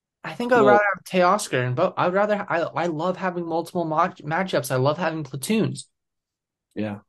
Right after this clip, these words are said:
Speaker 1: And then you, you traded Teoscar away because you wanted to get a reliever.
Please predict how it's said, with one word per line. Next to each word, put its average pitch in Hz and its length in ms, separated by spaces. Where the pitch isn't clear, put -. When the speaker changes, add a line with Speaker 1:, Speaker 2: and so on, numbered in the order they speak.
Speaker 1:
And 165 180
then 165 460
you, 156 300
you 165 200
traded 196 400
Teoscar 160 560
away 123 300
because 120 460
you 156 380
wanted 135 540
to 127 100
get 117 260
a 120 100
reliever. 196 680